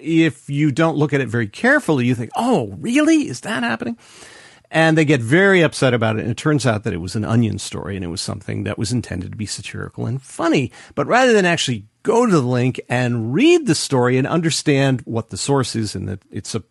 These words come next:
intended to be humorous, people get very, very angry about it and start ranting. And then somebody else has to say, "You idiot, it's from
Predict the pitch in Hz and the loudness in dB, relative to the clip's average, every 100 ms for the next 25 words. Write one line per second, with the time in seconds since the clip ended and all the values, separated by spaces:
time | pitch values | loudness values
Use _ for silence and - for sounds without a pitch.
0 | - 120 101 113 101 107 104 151 247 214 | -8 -6 -4 -4 -4 -8 -2 2 4 4
1 | 190 - - - - 160 170 165 147 143 | 2 -2 -14 -20 -2 0 2 0 -2 -6
2 | 175 233 233 214 160 160 143 131 120 120 | -2 0 2 4 4 4 4 2 2 0
3 | 107 110 110 - - - - - 123 123 | 0 0 -2 -6 -14 -20 -20 -2 2 2
4 | 117 - 147 - 165 247 339 - 139 131 | 0 2 0 2 2 4 4 2 2 2
5 | 110 147 151 156 151 151 143 127 82 - | 2 4 4 4 4 4 2 -2 -6 -8
6 | 110 107 101 113 - 107 - 95 104 - | -6 -4 -2 -4 -2 -4 -4 -6 -4 -2
7 | 339 294 262 226 196 180 - 127 123 120 | 0 2 2 2 2 0 -4 -2 0 0
8 | 117 | -2